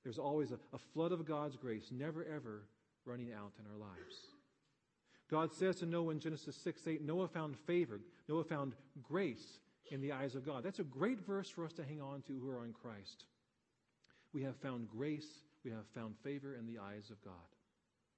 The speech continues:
And what that means is, uh, no matter what we've done, no matter what we'll do, no matter what we're doing, no matter how we've performed this past week or how we'll perform in the next week, the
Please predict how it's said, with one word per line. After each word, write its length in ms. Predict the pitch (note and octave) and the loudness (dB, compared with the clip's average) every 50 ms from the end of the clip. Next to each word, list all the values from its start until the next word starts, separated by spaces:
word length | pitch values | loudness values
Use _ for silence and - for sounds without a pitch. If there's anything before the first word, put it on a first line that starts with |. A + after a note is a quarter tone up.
| _ _ _ _ _ _ _ _ _ _ _ _ _ _ _ _ - | _ _ _ _ _ _ _ _ _ _ _ _ _ _ _ _ -8
And 80 | C#3+ C3+ | -4 -2
what 100 | C3 B2 | 0 0
that 120 | C3 B2 | 0 0
means 300 | B2+ B2+ C3+ C3+ A#2+ A2+ | 0 0 0 0 -2 -4
is, 140 | B2 A2+ - - - - _ _ _ _ _ _ _ _ _ _ _ _ _ - | -6 -8 -8 -10 -14 -20 _ _ _ _ _ _ _ _ _ _ _ _ _ -12
uh, 160 | G#2 G2+ G2 F#2+ G2 G2+ G2+ - _ - | -10 -8 -8 -8 -8 -10 -14 -18 _ -6
no 60 | C3 B2+ | -4 -2
matter 140 | B2 B2 | -2 -2
what 120 | B2 B2+ A#2 | -2 -2 -2
we've 180 | A2+ G#2+ G#2+ | -4 -4 -2
done, 320 | G#2+ C3+ C#3+ D3+ E3 F3+ E3+ - - - - _ _ _ _ - | 0 0 0 0 -2 -4 -6 -8 -12 -20 -20 _ _ _ _ -6
no 80 | B2 B2 | -4 -2
matter 180 | B2+ A#2+ B2 | -2 0 0
what 140 | B2 A#2 B2 | -2 -2 -2
we'll 240 | B2 C3 C3 A2+ G#2+ G2 - | 0 0 0 0 -2 -2 -2
do, 340 | C3+ D3 D#3+ F3+ G3 F#3+ - - - - _ _ _ _ - | 0 2 2 2 0 -2 -6 -10 -14 -20 _ _ _ _ -4
no 60 | C3+ | -2
matter 120 | C3 C3+ D3 | 0 2 2
what 120 | D3 C#3 | 2 2
we're 120 | C3 B2+ | 2 0
doing, 460 | A#2 G#2+ B2+ C#3 D3 E3 F#3 G3 G3 F3+ - - - - | 0 2 2 2 4 2 2 0 -2 -4 -8 -12 -10 -8
no 60 | C#3+ | -6
matter 120 | C#3+ C#3+ C3 | -4 -2 0
how 80 | C#3 | 2
we've 180 | C#3+ C#3 C3 - | 2 0 0 -2
performed 480 | C#3+ - - - D3 D#3 F3 F#3 F3 | -6 -8 -4 0 2 2 4 4 2
this 160 | D#3 C#3+ - - | 0 -2 -4 -6
past 400 | - - D#3 E3 E3 D3+ - - | -8 -6 -4 -4 -4 -4 -4 -2
week 180 | D#3+ F3+ - D#3+ | -2 -2 -2 -2
or 60 | A#2+ | -2
how 120 | B2 D3 | -2 -2
we'll 100 | D3+ E3 | -2 -2
perform 440 | D#3 - D#3 - - F3 F3+ F#3 F#3 | -2 -4 -6 -4 -4 -4 -2 0 0
in 60 | F#3+ | 0
the 60 | F#3+ | 0
next 280 | F#3 F3+ D#3 A#2+ - - | 0 0 -2 -4 -6 -6
week, 260 | A#2+ A2 G#2+ - - - _ _ _ _ _ _ _ _ _ _ _ _ _ _ _ _ _ _ _ _ _ _ _ _ _ _ _ - | -8 -8 -8 -10 -16 -20 _ _ _ _ _ _ _ _ _ _ _ _ _ _ _ _ _ _ _ _ _ _ _ _ _ _ _ -12
the 80 | A#2+ | -12